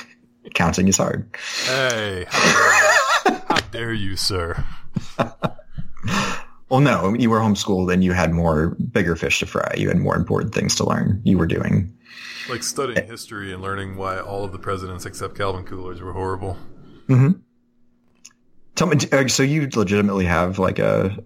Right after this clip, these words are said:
Speaker 1: a, uh, not, I wanna say obsession, but you have an interest in Calvin Coolidge? Is that a real thing, or are you just pulling him out of thin air?
Speaker 2: No, I like Calvin Coolidge. He,
Speaker 1: Like,
Speaker 2: uh,
Speaker 1: tell me some, I, I,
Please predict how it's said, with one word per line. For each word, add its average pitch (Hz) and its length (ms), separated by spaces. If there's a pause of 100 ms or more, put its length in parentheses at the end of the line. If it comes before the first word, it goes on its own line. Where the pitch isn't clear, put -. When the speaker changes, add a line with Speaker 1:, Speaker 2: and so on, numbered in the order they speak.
Speaker 1:
a, 90 280 (1300)
uh, 85 320
not, 85 440
I 104 60
wanna 104 140
say - 140
obsession, 78 480
but 87 120
you 92 120
have 90 440 (520)
an 104 80
interest 110 420
in 117 80
Calvin 110 240
Coolidge? 113 240
Is 98 80
that 101 140
a - 20
real 95 180
thing, 95 260
or - 20
are 87 40
you 87 120
just - 180
pulling 80 240
him 76 80
out 78 140
of - 100
thin - 140
air? - 340
Speaker 2:
No, 320 220
I - 120
like 233 200
Calvin 107 320
Coolidge. 90 580
He, 107 280
Speaker 1:
Like, - 120
Speaker 2:
uh, - 40
Speaker 1:
tell 143 120
me 143 140
some, 127 320
I, 117 120 (140)
I, 110 240